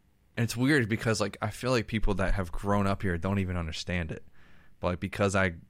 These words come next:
grew up in, in Boston, it's just, like, you can just understand it a lot more. But when, like, you've been inside, 'cause, like,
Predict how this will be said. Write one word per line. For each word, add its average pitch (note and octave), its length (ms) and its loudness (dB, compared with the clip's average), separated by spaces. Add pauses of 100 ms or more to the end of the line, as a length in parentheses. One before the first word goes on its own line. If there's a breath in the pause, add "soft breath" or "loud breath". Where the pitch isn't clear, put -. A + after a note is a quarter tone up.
(100)
grew E3 240 -4
up F#2 120 -4
in, F2+ 220 -4
in F2+ 160 -4
Boston, F2 420 -2
it's E2 100 -6
just, E2+ 180 -8
like, F2 200 -10
you F2 80 -8
can F2 120 -6
just - 260 -10 (200)
understand F2+ 440 -2
it F2+ 60 -2
a F#2 40 0
lot F2+ 180 -2
more. G2+ 300 -2 (720 loud breath)
But F2 260 -4 (260)
when, G2+ 300 -2
like, - 500 -8 (1500)
you've G2 160 -6
been G#2 140 2
inside, G2+ 500 2
'cause, A2 180 2
like, G#2+ 140 2